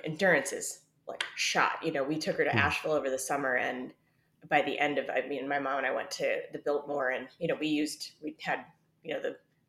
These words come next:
Speaker 1: the buses driving us around and stuff like that. By the end of, like, an hour, it was, you know, she couldn't do anymore. You know, she had to go back and be somewhere in air conditioning. She had to maybe lie down or sit down. So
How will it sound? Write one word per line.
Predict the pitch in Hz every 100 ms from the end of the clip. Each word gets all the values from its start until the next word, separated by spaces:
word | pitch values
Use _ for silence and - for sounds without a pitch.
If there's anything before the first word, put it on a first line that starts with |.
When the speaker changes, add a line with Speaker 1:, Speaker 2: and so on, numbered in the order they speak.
| _ _ _ _ _
Speaker 1:
the | 170
buses | 202 - 185
driving | 196 185 180
us | 175
around | 180 175 175
and | 170
stuff | 170 165
like | 156
that. | 160 151
By | 156 156
the | 156
end | 170 180
of, | 160
like, | 147 147
an |
hour, | 143 147 139 135 - - _ _
it | 160
was, | 143 131 - - - _ _ -
you | 156
know, | - - _ _
she | - 170
couldn't | 175 151 131
do | 147
anymore. | - 135 - - _
You | 165
know, | -
she | - 160
had | - 151
to | 151
go | 139
back | - 131 127 -
and | 156 147
be | 147 143 139 143 -
somewhere | - 156 135
in | 131
air | 165
conditioning. | 170 160 151 151
She | 143 147
had | -
to | 135 131 - _ _ -
maybe | 151 151 143
lie | 131 139
down | 160 151
or | 135
sit | - -
down. | 147 139 - - - -
So | - 165